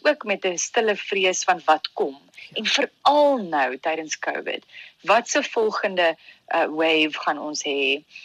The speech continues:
Speaker 1: Of, ehm, wat se volgende, uh, proses gaan die president op ons afdwing of wat gaan daar gebeur? En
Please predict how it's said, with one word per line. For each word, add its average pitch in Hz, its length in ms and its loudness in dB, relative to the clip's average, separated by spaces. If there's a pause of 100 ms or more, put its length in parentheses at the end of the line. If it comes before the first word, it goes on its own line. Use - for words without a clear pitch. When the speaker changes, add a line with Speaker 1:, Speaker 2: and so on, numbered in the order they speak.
(120)
Speaker 1:
Of, - 280 -6
ehm, 139 320 2
wat 180 220 2
se 233 100 -2
volgende, 165 680 2 (420)
uh, 156 140 -6 (200)
proses 180 500 0
gaan 180 120 0
die 165 80 -4
president 156 580 -2
op 160 140 -4
ons 151 200 -4
afdwing 139 760 -2
of - 240 -10
wat - 340 0
gaan 160 200 -4
daar 139 220 -2
gebeur? 131 540 -6 (400)
En 180 320 -4